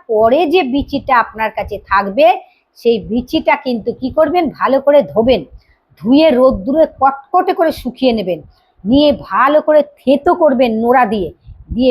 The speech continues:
মিক্সির মধ্যে গুঁড়িয়ে নিয়ে ওই এক, এক গ্লাস জল এক চামচে জিভের মধ্যে দিয়ে প্রতিদিন খান, এতটুকু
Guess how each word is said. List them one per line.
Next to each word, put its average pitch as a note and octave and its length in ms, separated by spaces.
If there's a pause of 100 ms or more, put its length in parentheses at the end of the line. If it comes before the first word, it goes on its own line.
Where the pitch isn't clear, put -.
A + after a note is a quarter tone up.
(140)
মিক্সির C#4+ 500
মধ্যে B3 240 (120)
গুঁড়িয়ে A#3 360
নিয়ে C#4 160 (460)
ওই D#4 180 (340)
এক, A3+ 80 (420)
এক A#3+ 80 (120)
গ্লাস D4 220 (140)
জল D4 220 (400)
এক C4+ 200 (140)
চামচে C4 340 (100)
জিভের B3 340
মধ্যে A3+ 300
দিয়ে A#3 200
প্রতিদিন A3 420 (100)
খান, D#3+ 140 (240)
এতটুকু D#4 320